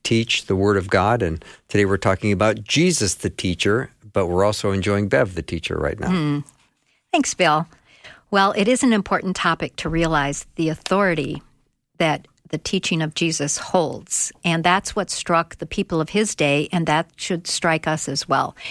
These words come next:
Speaker 2: Does his teachings have authority in our life? And that was kind of the question we left off with when we finished before the break. But now let's get back to this.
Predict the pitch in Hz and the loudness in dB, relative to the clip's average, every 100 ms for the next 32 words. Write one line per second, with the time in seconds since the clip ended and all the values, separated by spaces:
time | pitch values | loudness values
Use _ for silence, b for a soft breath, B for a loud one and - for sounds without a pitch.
0 | B B 165 175 185 - 190 - - 220 | B B 0 2 0 -2 0 0 0 -2
1 | - 151 143 - 170 165 156 151 151 147 | 0 -2 -2 -2 -2 -2 -2 0 2 2
2 | 139 139 143 123 - 151 151 165 - 180 | 2 2 0 -2 -4 0 0 0 0 0
3 | 170 - - 185 - 180 170 165 170 - | 0 -2 2 2 2 -2 0 2 0 0
4 | 156 165 175 - B B B 208 202 - | 2 2 0 -14 B B B 0 0 0
5 | - 165 151 160 - 175 185 - 160 - | -4 0 0 -2 0 0 0 -2 -6 -2
6 | 170 170 165 214 - - 147 175 170 214 | -2 0 2 2 0 -4 -2 2 2 4
7 | 208 190 - 196 - 185 - 165 127 123 | 0 -2 -2 -2 2 0 0 -4 -4 -6